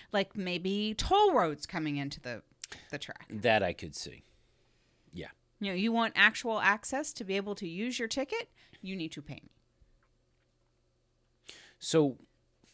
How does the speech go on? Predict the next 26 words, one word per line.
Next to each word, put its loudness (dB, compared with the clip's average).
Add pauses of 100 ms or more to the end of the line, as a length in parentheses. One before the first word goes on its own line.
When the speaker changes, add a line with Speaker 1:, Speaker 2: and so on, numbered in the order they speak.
(240)
Speaker 2:
further -2
discussions -8
of -16
what's -12
going -16
on. -20 (420)
Pat -2
Simmons -4
this -10
past -14
week, -18
and -14
Pat -6
Simmons, -4
i-, -6
if -6
you -2
don't -2
remember, -4 (360)
formerly, -2 (120)
um, -6
one -4
of -4
the -6
big -6
wigs -4